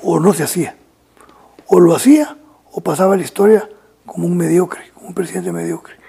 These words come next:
Tenía que tomar las decisiones porque ya la historia no me iba a dar otra oportunidad. Y cabal, otra vez no puedo ser presidente. Lo que hice, hice y ahí está. Eso lo pensaba siempre que tomaba una decisión.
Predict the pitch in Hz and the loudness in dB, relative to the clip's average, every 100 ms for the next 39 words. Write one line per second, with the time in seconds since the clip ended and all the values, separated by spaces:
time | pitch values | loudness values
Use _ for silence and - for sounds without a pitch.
0 | _ _ _ _ _ _ - 180 202 220 | _ _ _ _ _ _ -16 0 2 2
1 | 208 185 220 196 147 170 220 202 185 - | 0 0 2 2 0 -4 -4 -6 -12 -2
2 | 180 202 - - _ _ _ 190 156 - | -2 -2 -6 -18 _ _ _ -4 -4 0
3 | 208 196 185 190 190 185 180 175 170 - | 2 2 0 -2 0 0 -2 -6 -10 -12
4 | - - - - _ _ _ - 190 - | -20 -20 -20 -20 _ _ _ -14 -12 -6
5 | 170 196 - _ _ _ _ - 180 208 | -4 -4 -8 _ _ _ _ -10 0 2
6 | 202 196 - 196 185 185 165 175 196 208 | 4 0 0 0 0 -8 -10 -10 -10 -10
7 | _ _ _ _ 185 - 202 214 247 226 | _ _ _ _ -16 -6 -4 -2 0 0
8 | 233 208 180 - 185 - _ _ _ _ | 4 2 2 -2 -8 -10 _ _ _ _
9 | _ _ _ _ _ - 208 196 170 - | _ _ _ _ _ -6 0 2 2 -2
10 | 175 - 202 165 208 208 190 180 185 180 | -4 -2 -4 -2 -2 0 -2 -4 -6 -6
11 | 185 175 165 170 | -6 -8 -10 -16